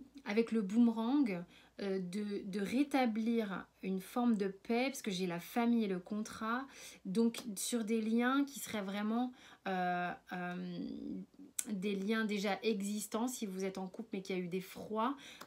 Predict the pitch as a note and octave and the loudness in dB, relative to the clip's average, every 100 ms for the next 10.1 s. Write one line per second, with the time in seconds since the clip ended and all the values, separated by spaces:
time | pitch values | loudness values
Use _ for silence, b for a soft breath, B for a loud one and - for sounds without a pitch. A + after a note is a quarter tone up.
0 | F#3+ F#3+ - G#3 G#3 G#3+ A3+ G3+ A#3 G3+ | -4 -2 -2 0 2 4 4 4 0 0
1 | G3+ G3 G3 G3 F3 A3 A#3 - B3 A#3 | -2 -2 -2 -2 0 0 0 0 0 0
2 | G3 - - A#3 - C4+ - - _ _ | 0 -4 0 0 2 -4 -4 -12 _ _
3 | - A3+ A3+ A3+ A#3 C#4 - _ _ _ | -4 0 0 2 2 2 -4 _ _ _
4 | _ _ _ _ - B B B B G3 | _ _ _ _ -10 B B B B -2
5 | G3 F#3+ F#3+ F#3+ F#3 G#3+ G#3 A3+ A#3 G#3 | 2 2 2 0 -2 -2 0 0 0 -4
6 | G#3+ A3 F#3+ - A3 A3 A#3 - A3 A3 | -4 -6 -6 -4 0 2 2 2 0 0
7 | A#3 G#3 G#3+ G#3 A#3 A#3 A3+ B B G3+ | -2 -2 -4 -4 -2 -2 -4 B B -4
8 | G3+ G#3+ A3 A3 - A3 G#3 F#3 A3+ A3+ | 0 0 0 0 0 -2 -2 0 4 4
9 | A3 A#3 A#3 G#3 F#3+ A3 - G3+ G3+ G3 | 4 2 2 0 -2 0 0 0 -2 -2